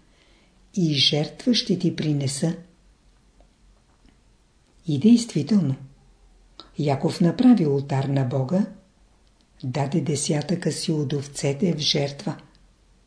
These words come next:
Всяко дърво се познава от плода си. Плодът определя качеството на растението.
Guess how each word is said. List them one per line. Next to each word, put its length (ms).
Всяко 460
дърво 400
се 220
познава 520
от 200
плода 340
си. 280
Плодът 420
определя 580
качеството 680
на 140
растението. 800